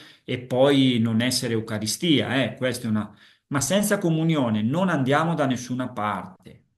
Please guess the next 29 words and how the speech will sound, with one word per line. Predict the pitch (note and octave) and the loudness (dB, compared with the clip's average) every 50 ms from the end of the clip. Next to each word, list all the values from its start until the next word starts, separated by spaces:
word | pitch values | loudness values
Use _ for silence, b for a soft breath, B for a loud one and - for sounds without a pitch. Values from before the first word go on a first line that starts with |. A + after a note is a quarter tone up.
| _ _ _ | _ _ _
La | - A#2 B2+ B2 | -6 -4 -4 -2
vera | A#2 A2 F3+ G3+ G#3 G3+ F#3 D#3+ D3+ | 0 4 8 8 8 8 8 6 2
sfida | C#3 - - - D#3 D#3 C#3+ B2+ A2 G2+ G#2 G2+ G2 G2+ - - _ _ _ | 2 -2 -4 -4 -2 0 0 0 -2 -4 -8 -10 -12 -14 -18 -20 _ _ _
che | _ - E3 D#3 C3+ G#2 - - - - - _ _ _ | _ 2 4 4 4 2 0 -6 -14 -18 -20 _ _ _
la | A#2 B2 B2 | -4 -4 -2
scrittura | A#2+ - - C3+ C3 - C3+ E3+ F3 F3 E3+ D3 | -2 -2 0 0 0 0 0 2 4 4 4 4
ci | - - - C3+ | 2 0 0 2
apre | C3+ C3+ C3+ B2+ A2+ - - G#2+ G#2 - - | 2 4 2 2 0 -2 -6 -10 -12 -12 -8
e | - A#2 | -6 -4
Amoris | A2+ A2+ C3 C3+ C#3 B2 A2+ | -2 0 0 0 0 -2 -2
Laetitia | A2+ A2+ G#2+ G#2+ - C#3+ C#3 C3+ C3+ - A#2+ A2 G2+ G#2 A2 | -2 -2 -2 0 0 0 0 0 -2 -6 -4 -4 -6 -6 -8
ci | - - D3+ D3 | -6 -4 -4 0
dona | C#3+ E3 E3+ F3 F#3 G3 G#3 G#3 B B B B B | 0 2 2 2 0 -2 -4 -6 B B B B B
è | B B2+ C3+ C3+ | B -4 -2 0
quello | C3+ E3+ F3 F3+ G3+ | 2 4 4 4 4
di | F#3 C#3+ D3 | 4 4 4
essere | C3+ B2 A#2+ A2 - - D3 C#3+ C#3+ D3+ - - - _ _ _ _ _ _ | 4 4 4 2 -2 -4 -4 -4 -6 -6 -8 -10 -14 _ _ _ _ _ _
a | - C#3+ C3+ C3+ | -6 -6 -6 -4
comunio-, | C3+ C#3+ C#3 C#3 C3+ C3+ C3 B2+ B2+ B2 A#2+ A#2+ A#2+ B2+ | -2 0 2 2 4 4 4 2 2 0 -2 -4 -2 0
in | E3+ E3+ F3 E3 | 2 2 4 4
comunione | - D3+ D3 C#3 C3+ C3+ C3 C3 C3+ C3+ B2+ A#2 A2+ G#2 | 2 2 2 2 4 4 4 4 4 4 2 2 0 -2
con | G#2+ - G#2+ G#2 G2+ | -4 -6 -6 -6 -6
Dio, | G2 G2 G2+ G2+ G#2 A#2+ D3 E3+ B B B B B B B B B _ _ | -6 -6 -6 -4 -4 -4 -6 -8 B B B B B B B B B _ _
ma | - C#3+ D3+ C#3+ | -2 2 2 2
partendo | C#3+ - F3 F3 E3+ F3 - G3 G3 G#3 G#3 G3+ G3+ | 2 2 2 2 2 0 0 0 2 2 2 2 2
da | F#3+ F3+ | 2 2
un | D#3+ D3 | 2 2
vantaggio | C3 C#3+ C#3 C3+ B2+ C3+ D#3+ E3 E3 E3 C#3 D3+ D#3+ | 2 2 2 2 0 0 0 2 2 0 0 0 -2
enorme, | D#3 E3 F#3 F#3+ F3 C#3+ A#2 G#2 G#2+ G2 G2 F#2 - - - | 0 0 -2 0 0 0 -2 -2 -4 -4 -6 -8 -14 -16 -20